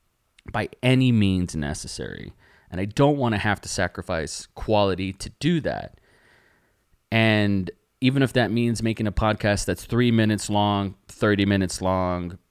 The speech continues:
an hour long, whatever it is, I, I don't want to break that habit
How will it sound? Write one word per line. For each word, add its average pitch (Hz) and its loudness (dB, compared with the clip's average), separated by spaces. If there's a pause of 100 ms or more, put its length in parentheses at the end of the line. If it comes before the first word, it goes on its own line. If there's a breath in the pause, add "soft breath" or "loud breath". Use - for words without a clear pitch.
an 87 -10
hour 87 0
long, 85 0
whatever 85 0
it 87 2
is, 101 2
I, 87 0
I 95 -4
don't 104 2
want 104 2
to 95 0
break 90 -2
that 87 -2
habit 85 -2